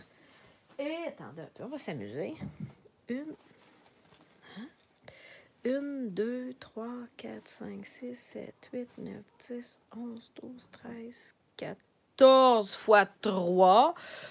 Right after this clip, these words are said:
Alors, quelque chose comme quarante-deux. Euh, feuilles et cadres. Alors,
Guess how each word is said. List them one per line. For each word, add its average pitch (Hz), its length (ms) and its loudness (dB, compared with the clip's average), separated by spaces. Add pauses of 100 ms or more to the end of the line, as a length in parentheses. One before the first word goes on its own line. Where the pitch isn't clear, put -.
(140)
Alors, 170 200 2
quelque 180 140 -8
chose 202 180 -2
comme 175 320 -2
quarante-deux. 170 1200 -2 (500)
Euh, 175 260 -6 (400)
feuilles 254 760 2
et 233 160 6
cadres. 180 840 2 (260)
Alors, 139 360 -2